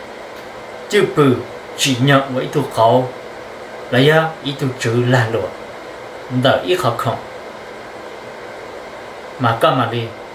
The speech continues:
Là một sĩ. Hai lũ đâu. Lũ lìa. Dẫu đâu.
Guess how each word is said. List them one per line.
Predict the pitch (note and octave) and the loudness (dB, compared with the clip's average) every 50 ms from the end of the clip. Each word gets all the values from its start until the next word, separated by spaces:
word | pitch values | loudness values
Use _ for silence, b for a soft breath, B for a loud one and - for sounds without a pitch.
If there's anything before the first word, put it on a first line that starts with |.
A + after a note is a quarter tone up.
| - - B2 | -12 -4 2
Là | A#2+ B2 | 4 6
một | B2 B2 A#2+ A#2 | 6 6 4 4
sĩ. | - - - A#2 A2+ B2 C3 C3 B2+ - - - - - - - - - - - - - - - - - - - - - - - - - - | 2 0 0 0 2 2 2 2 0 -4 -10 -14 -14 -14 -14 -14 -14 -14 -14 -14 -14 -14 -14 -14 -14 -14 -14 -14 -14 -14 -14 -14 -14 -12 -6
Hai | - C3 B2+ A#2+ | 0 2 2 2
lũ | A#2+ - - | 2 2 4
đâu. | C3 C#3 D3 D3+ D3 - - - - - - - | 6 6 6 6 4 2 -4 -12 -16 -16 -12 -8
Lũ | B2 A#2+ G#2+ G#2 G#2 | -6 -6 -4 -4 0
lìa. | A2+ B2+ C#3 C3+ A#2 G2 - - - - - - - - - - - - - - - - - - - - | 2 4 4 4 4 2 -2 -8 -12 -14 -14 -14 -14 -14 -14 -14 -14 -14 -14 -14 -14 -14 -12 -12 -6 -4
Dẫu | C3+ C3 C#3 A#2+ - - | 4 6 6 6 6 6
đâu. | C3+ C#3 C#3 | 4 6 6